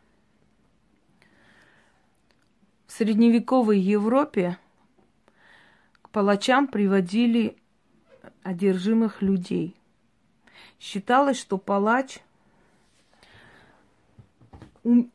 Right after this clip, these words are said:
умеет и знает, как вступить в контакт с, с потусторонней силой духов, потому что он уже настолько погряз в этой крови, настолько он знает все особенности потустороннего мира, что он практически один из них.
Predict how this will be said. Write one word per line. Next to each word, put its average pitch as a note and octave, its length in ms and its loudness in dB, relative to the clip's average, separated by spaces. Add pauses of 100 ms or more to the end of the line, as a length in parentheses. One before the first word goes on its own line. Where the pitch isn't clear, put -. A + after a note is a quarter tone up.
(140)
умеет B3+ 580 2
и A3 60 0
знает, A3+ 460 4
как G#3 200 -6
вступить A#3 480 -6
в - 60 -20
контакт A3 560 -2 (400)
с, - 180 -18 (260)
с - 60 -20
потусторонней G#3 760 -2
силой F#3 360 -4
духов, G3 540 -4 (560)
потому A3+ 340 -2
что G#3 240 -6
он A3+ 280 0 (760)
уже G3+ 160 -2
настолько A3 680 0
погряз A3+ 640 2
в - 20 -6
этой G3+ 240 0
крови, G3+ 480 2
настолько G3 540 -2
он G#3 120 2
знает G3 760 2 (140)
все G3+ 340 0
особенности F3 960 -2 (560)
потустороннего G#3 760 0
мира, C4 340 4
что G3+ 320 -4
он A#3+ 260 4
практически A3+ 580 -2
один G#3+ 280 4
из A3 220 2
них. A3 360 2